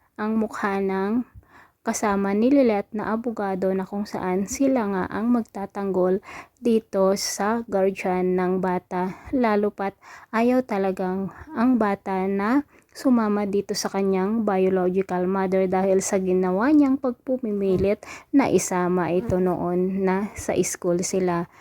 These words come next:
So guys, dito na nga po makikita ang lahat kung gaano nga talaga kagaling itong si Attorney Lilet Matias kung kayang-kaya niyang ipanalo ang kanyang kaso na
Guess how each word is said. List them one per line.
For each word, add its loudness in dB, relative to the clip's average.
So 2
guys, 2
dito 2
na 2
nga 0
po -2
makikita 0
ang 2
lahat 0
kung 0
gaano 2
nga -4
talaga 0
kagaling 0
itong -2
si -4
Attorney 0
Lilet 0
Matias -6
kung 2
kayang-kaya -2
niyang -2
ipanalo 0
ang -4
kanyang -2
kaso -4
na -2